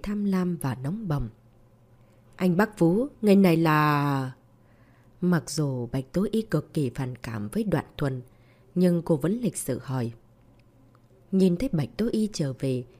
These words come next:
mặt mày Trương Bắc Phú đầy vẻ phấn khích. "Bạch Tố Y, đây chính là cậu chủ của tập đoàn Long An của bọn anh, Đoạn Thuần. Cậu chủ của bọn họ đã mua vé vip, ngoài ra cậu ấy còn giúp chúng ta mua ba vé phổ thông. Hiện tại anh đến đây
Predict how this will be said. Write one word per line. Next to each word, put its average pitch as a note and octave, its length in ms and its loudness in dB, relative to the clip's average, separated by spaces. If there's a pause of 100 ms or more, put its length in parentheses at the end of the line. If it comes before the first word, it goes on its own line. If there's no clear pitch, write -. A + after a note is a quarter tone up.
(140)
mặt G3+ 100 2
mày E3+ 260 2
Trương A3+ 220 -4
Bắc C4+ 200 -6
Phú G3 340 0
đầy C#3 220 0
vẻ A2 200 -6
phấn D#3 220 -4
khích. A#3+ 220 -8 (1040)
"Bạch D#3 240 0
Tố G3+ 240 4
Y, E3+ 260 2 (160)
đây A3+ 200 6
chính A3+ 200 2
là G3+ 100 2
cậu C#3 260 0
chủ D#3 140 0
của D3 120 -2
tập D3 280 -2
đoàn C3 220 0
Long F#3+ 300 0
An E3+ 220 -2
của - 120 -4
bọn C3+ 240 -2
anh, D#3+ 220 -4 (160)
Đoạn E3+ 260 -2 (120)
Thuần. C3+ 260 -2 (960)
Cậu F#3+ 200 6
chủ D#3+ 220 0
của D3 120 -2
bọn C3 240 -2
họ C3 280 -4
đã A#3 80 2
mua G#3 180 4
vé F3+ 320 0
vip, C4 200 -2 (380)
ngoài D3 240 0
ra D#3 380 -2
cậu E3 120 2
ấy B3 120 2
còn B2+ 240 0
giúp A#3 200 -2
chúng G3 200 0
ta E3+ 260 -2 (160)
mua G3 140 4
ba E3 260 0
vé E3 220 -2
phổ C3 200 -4 (100)
thông. D#3+ 180 -4 (380)
Hiện F#3+ 220 2
tại D3 280 -2
anh A3 160 -2
đến G3+ 240 2
đây E3+ 260 2